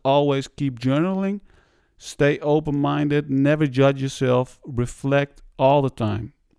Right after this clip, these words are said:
And the most important thing is, like, don't judge. If you make a mistake, that's fine, but you have to live with yourself. <laughs> So make it a good time. Make it a good time with yourself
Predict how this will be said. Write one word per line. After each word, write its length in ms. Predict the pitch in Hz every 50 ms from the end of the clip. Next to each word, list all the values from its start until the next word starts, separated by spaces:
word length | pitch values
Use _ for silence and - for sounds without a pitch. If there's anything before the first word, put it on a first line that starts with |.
| _ _ _ _ _ _ _ _ _ _ _ _ - - -
And 260 | 135 131 127 127 139
the 60 | 123
most 260 | 117 131 131 127 -
important 300 | 139 127 143 127 123 117
thing 140 | 131 127 120
is, 140 | 110 107 110
like, 280 | 110 110 104 123 -
don't 280 | 127 117 117 117 117 107
judge. 360 | 104 - 113 107 101 - - _
If 160 | 123 - -
you 60 | 139
make 220 | 131 131 135 139 -
a 40 | 139
mistake, 400 | 131 - - 143 139 143 139 139
that's 180 | 120 113 -
fine, 300 | - 131 117 113 107 107
but 160 | 107 113 113 - - - _ _ _ _ _ _ _ _
you 120 | - 123 107
have 220 | 131 143 143 -
to 60 | - 139
live 240 | 139 139 143 139
with 180 | 131 127 120 120
yourself. 560 | 123 110 - - 120 110 113 107 107 - -
<laughs> 60 | -
So 280 | 123 113 117 131 127 135 - - - - - 143 - - - - - - - - - - - - - - - - -
make 340 | - 120 123 135 143 135 143
it 80 | 139 127
a 80 | 127
good 320 | 120 113 131 131 127 - _
time. 420 | 139 131 127 123 117 113 113 110
Make 220 | 120 123 131 131
it 80 | 131 127
a 60 | 127
good 220 | 120 131 127 123 -
time 240 | 135 127 123 120
with 160 | 120 120 120 123
yourself 520 | 113 117 123 127 123 120 120 113 107 -